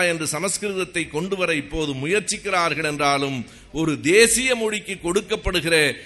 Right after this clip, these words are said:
மரியாதையை விட கூடுதலாக, ஒதுக்கப்படுகிற நிதியை விட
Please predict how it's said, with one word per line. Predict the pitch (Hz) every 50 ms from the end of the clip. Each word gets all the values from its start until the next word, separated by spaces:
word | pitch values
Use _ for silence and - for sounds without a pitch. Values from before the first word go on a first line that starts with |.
| - - -
மரியாதையை | - 147 165 214 240 247 247 247 247 240 233 220 208 202
விட | 185 196 214 226 -
கூடுதலாக, | - - 185 214 226 214 208 185 190 185 175 165 151 151 151 143 135 120 - - - - -
ஒதுக்கப்படுகிற | 147 180 226 262 240 - 254 214 220 226 208 180 196 180 170
நிதியை | 151 147 165 196 226 254 254 240 226 202
விட | 190 214